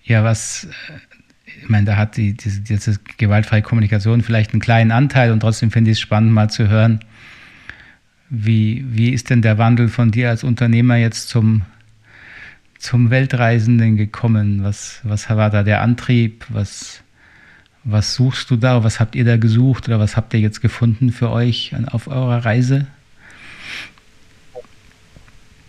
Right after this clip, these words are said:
Speaker 1: Ja, da wir beide ja sehr, ja, reisefreudige Menschen sind, immer schon waren, ich viel im Ausland auch Geschäfte gehabt hab. Mein Hauptstandpunkt war in Rumänien, Textilfabrikant,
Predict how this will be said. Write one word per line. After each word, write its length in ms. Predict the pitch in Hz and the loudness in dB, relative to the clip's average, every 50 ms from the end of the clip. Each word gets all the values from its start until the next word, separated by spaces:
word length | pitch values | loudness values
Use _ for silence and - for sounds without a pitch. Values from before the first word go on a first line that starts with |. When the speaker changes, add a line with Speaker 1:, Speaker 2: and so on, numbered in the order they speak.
| _ _ _ _ _ _ _ _ _ _ _ _ _ _ _ _ _ _ _ - - _ _ _ _ _ _ _ _ _ _ _ _ _ _ _ _ _ _ _ _ _ _ | _ _ _ _ _ _ _ _ _ _ _ _ _ _ _ _ _ _ _ -20 -20 _ _ _ _ _ _ _ _ _ _ _ _ _ _ _ _ _ _ _ _ _ _
Speaker 1:
Ja, 220 | 127 123 131 143 147 | -6 -4 -2 0 2
da 180 | 156 160 156 | 2 2 2
wir 140 | 170 175 160 | 2 -2 -2
beide 340 | - 143 135 147 165 180 196 | -2 -2 -2 -2 -2 -2 -2
ja 180 | 185 175 170 | -2 -2 -2
sehr, 540 | - - - 160 160 165 160 160 156 139 - _ _ _ _ _ | -4 -6 -6 -2 0 2 2 2 0 -2 -4 _ _ _ _ _
ja, 280 | - 117 120 135 147 147 | -12 -8 -4 -4 -2 -2
reisefreudige 840 | 131 127 131 160 160 180 165 - - 147 156 165 160 165 156 156 143 | -2 -4 -4 -6 -6 -8 -10 -6 -4 -4 -4 -2 -4 -6 -8 -8 -8
Menschen 400 | 135 139 143 147 - - - 135 127 | -8 -8 -8 -8 -10 -10 -12 -12 -12
sind, 340 | - - 170 196 226 214 | -10 -8 -6 -6 -4 -6
immer 180 | 175 170 160 147 | -6 -6 -8 -8
schon 280 | 135 - 139 131 120 117 | -8 -8 -8 -8 -4 -2
waren, 400 | 123 127 147 165 196 208 208 - _ _ _ _ _ _ _ - | 0 2 2 2 0 -2 -4 -8 _ _ _ _ _ _ _ -10
ich 200 | 160 - - - | -10 -10 -8 -8
viel 160 | - 170 165 | -6 -4 -4
im 120 | 156 156 | -4 -4
Ausland 420 | 147 139 143 151 147 160 147 143 139 | -2 -2 -2 0 0 -2 -2 -2 -2
auch 160 | 135 - - | -4 -4 -6
Geschäfte 500 | - 131 - 175 175 - - - - 165 | -8 -8 -6 -6 -6 -6 -6 -8 -10 -6
gehabt 440 | - 170 151 147 156 - _ - 147 | -4 -2 0 0 -2 -4 _ 0 0
hab. 160 | 143 139 - _ _ _ _ _ _ - - - - - - - | 0 0 0 _ _ _ _ _ _ -20 -20 -20 -20 -20 -10 -6
Mein 120 | 131 120 | -4 -2
Hauptstandpunkt 840 | 135 - - - - - 147 143 139 - - - 147 147 139 - | -2 -2 -4 -6 -2 0 0 0 -2 -4 -6 -6 -6 -6 -6 -4
war 140 | - 139 139 | -2 -2 -2
in 100 | 135 131 | -2 -2
Rumänien, 520 | 131 127 131 143 165 190 202 185 180 165 - | -4 -4 -4 -2 -2 -2 -2 -2 -4 -4 -6
Textilfabrikant, 1000 | 202 202 - - - 180 165 - 170 160 - - 147 - 160 147 147 151 151 | -6 -6 -6 -10 -12 -12 -4 -2 -2 -2 -2 -4 -4 -4 -4 -4 -2 -4 -8